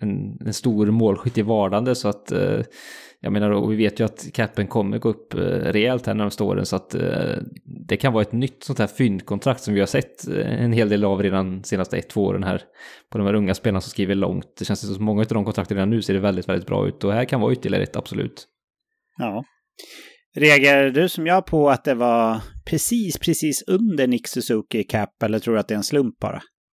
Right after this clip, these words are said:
Speaker 1: Nej, men det tror jag inte är en slump. Det känns som att Suzuki är liksom,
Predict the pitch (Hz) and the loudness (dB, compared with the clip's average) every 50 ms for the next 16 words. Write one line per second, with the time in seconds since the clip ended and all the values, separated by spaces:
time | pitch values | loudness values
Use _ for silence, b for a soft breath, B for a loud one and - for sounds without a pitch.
0 | _ _ _ _ _ _ _ _ _ _ _ - 113 131 139 - 131 135 131 110 | _ _ _ _ _ _ _ _ _ _ _ -4 -2 -2 0 0 0 0 0 0
1 | 90 - - 127 123 120 - - 98 95 - - - - 117 113 - 127 107 - | 0 0 2 2 2 0 -2 -4 -6 -6 -8 -6 -4 -2 -2 0 0 -2 -2 -2
2 | 113 110 110 - 117 - 123 110 101 - - 131 117 107 104 104 104 101 - 107 | -4 -6 -6 -6 -4 -2 0 -2 -2 -2 0 2 2 4 4 2 0 0 -2 -2
3 | 104 98 98 98 | -2 -2 -2 -4